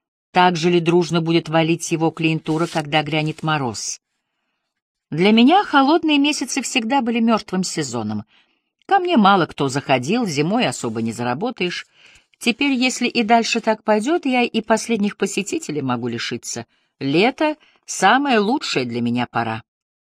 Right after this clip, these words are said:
И за солнечные месяцы я обычно умудрялась скопить столько денег, чтоб в достатке прожить до весны. Но в это лето... в такой ситуации,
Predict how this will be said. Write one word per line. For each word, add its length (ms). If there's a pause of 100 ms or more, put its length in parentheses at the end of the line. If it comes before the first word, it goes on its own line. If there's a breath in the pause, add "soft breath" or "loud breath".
(240)
И 140
за 160
солнечные 560
месяцы 420
я 140
обычно 340
умудрялась 500
скопить 380
столько 420
денег, 360
чтоб 320 (240)
в 100
достатке 640
прожить 400
до 80
весны. 460 (580)
Но 240
в 100
это 240
лето... 420 (1300)
в 80
такой 280
ситуации, 720